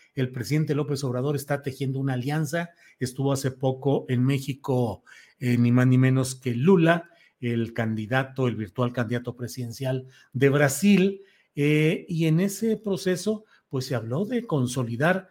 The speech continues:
la alianza entre gobiernos progresistas, y usted sabe que hay varios en el Cono Sur que están en esa circunstancia. Termino todo este choro que me acabo de echar diciéndole, yo creo que López Obrador también puede tener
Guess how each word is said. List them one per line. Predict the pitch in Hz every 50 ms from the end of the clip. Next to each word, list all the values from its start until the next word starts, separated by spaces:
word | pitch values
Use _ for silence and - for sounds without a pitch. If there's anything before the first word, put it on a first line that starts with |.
| _ _ _ _
la | - 131 120 117
alianza | 113 113 120 151 175 190 185 180 - 196 180 170
entre | 156 139 - 127 120
gobiernos | 123 123 110 113 127 151 165 151 143 156 156 131 -
progresistas, | - - 117 117 107 113 120 110 - - 190 208 208 196 - - 220 214 220 214 - - _ - - _ _
y | - 120
usted | - - 139 131
sabe | 131 - 131 123 127 127
que | 127 - 117
hay | 120 127 - - -
varios | 104 113 139 170 185 160 156 131 101 - - - _ _ - - _ _
en | - 131 117 117
el | 110 -
Cono | - - 135 135 135
Sur | 131 135 151 170 190 185 - - _ _ _
que | - -
están | 120 - - 127 123 147 - - -
en | 123 117
esa | 120 120 - 117
circunstancia. | 104 - 123 113 - - 113 - - - - - - - - _ _ _ _ - - - - - _
Termino | - 180 185 185 196 208 226 247 254 247 240 233 226 214 -
todo | - 214 214 208 214 208
este | 196 196 - 190 170
choro | 180 185 185 185 185 175
que | 180 165
me | 147 147
acabo | 139 135 151 165 165 165
de | 147 139 127
echar | 131 - 151 151 143
diciéndole, | 147 147 - - 160 170 175 170 180 175 175 180 175 180 - _ _ _ _ _
yo | - 127 -
creo | - - 226 -
que | 240 220
López | 214 226 226 - 220 196
Obrador | 214 202 190 190 190 202 208 214 214 208 208
también | - 180 170 165 165 165 196 226 220 202 185 156
puede | - 170 165 160 160 156
tener | - 139 139 147 151 147 151 -